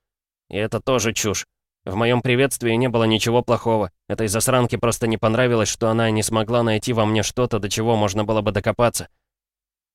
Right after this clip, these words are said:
"Вы, ребята, в институте В С М С. Первая неделя будет скучной", согласился Рэй, присаживаясь с другой стороны от него.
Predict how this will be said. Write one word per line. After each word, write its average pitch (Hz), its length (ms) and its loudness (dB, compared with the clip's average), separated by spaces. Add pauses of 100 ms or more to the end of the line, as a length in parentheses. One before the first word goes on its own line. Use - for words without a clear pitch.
(1300)
"Вы, 113 220 0
ребята, 151 340 2
в 147 80 4
институте 143 520 0
В 131 100 0
С 135 220 0
М 135 140 4
С. 120 240 2
Первая 117 360 2
неделя 120 360 2
будет 110 280 -2
скучной", 98 560 -4 (520)
согласился 90 720 0
Рэй, 101 200 2
присаживаясь 90 680 0
с 80 120 -4
другой 85 300 -2
стороны 80 440 0
от - 140 -8
него. 82 320 -2